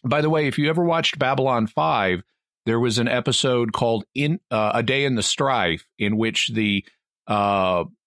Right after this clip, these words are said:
station encounters what appears to be a Bracewell probe that says, "If you answer the following questions to prove your worthiness, we'll give you all this information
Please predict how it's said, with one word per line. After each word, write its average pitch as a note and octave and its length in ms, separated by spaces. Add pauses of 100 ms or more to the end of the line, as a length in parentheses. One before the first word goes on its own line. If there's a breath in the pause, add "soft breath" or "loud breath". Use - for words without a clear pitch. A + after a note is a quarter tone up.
(160)
station B2+ 540
encounters A2 1040 (180)
what A2 180
appears C3 520
to - 80
be G#2+ 160
a G2 60
Bracewell G2+ 580
probe F2 460 (400)
that G#2 220
says, G#2 380
"If G3 200
you G3 140
answer C#3 320
the A2+ 100
following A2+ 480
questions F#2 560
to G2 100
prove G#2 280
your F#2 160
worthiness, F2+ 640
we'll G#2 180
give A2 280
you G#2+ 200
all G2+ 180
this F#2+ 220
information F2+ 840